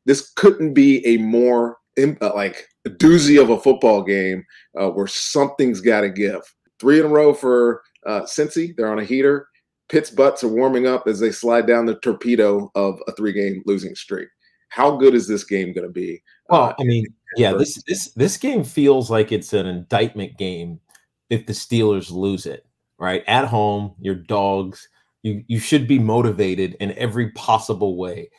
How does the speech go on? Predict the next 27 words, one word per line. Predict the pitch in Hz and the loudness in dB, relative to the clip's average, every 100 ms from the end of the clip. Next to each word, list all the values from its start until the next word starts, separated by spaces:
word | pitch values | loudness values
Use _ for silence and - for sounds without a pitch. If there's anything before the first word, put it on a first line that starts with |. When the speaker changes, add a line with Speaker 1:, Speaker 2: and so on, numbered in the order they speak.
| _ _ - | _ _ -4
Speaker 2:
T | 139 | -2
J | 123 120 | 0 0
Watts, | 104 101 104 98 - - | 0 2 2 0 -8 -16
you | - | -12
know, | 95 90 | -10 -8
he's, | 104 85 | -10 -12
he's | 95 110 98 - | -16 -12 -12 -8
having | - 101 98 | -4 -4 -4
a | 92 | -8
phenomenal | - 101 101 101 98 95 | -8 -6 -4 -6 -6 -8
season, | - 98 90 92 87 | -10 -10 -10 -10 -12
D | 107 104 | -12 -8
P | 107 | -6
O | 95 | -4
Y | 92 92 | -4 -4
quality | 92 95 92 95 92 | -6 -6 -4 -4 -6
with | 90 87 | -8 -8
the | 95 85 - | -8 -10 -10
leading | 101 98 | -8 -8
the | 92 | -8
league | 95 92 87 | -6 -6 -8
in | 82 | -12
sacks | - 101 92 - | -10 -8 -8 -10
type | - 87 | -14 -14
of | 113 | -14
thing. | - 90 87 85 _ _ _ _ | -10 -8 -8 -12 _ _ _ _
But | 123 123 | -4 -4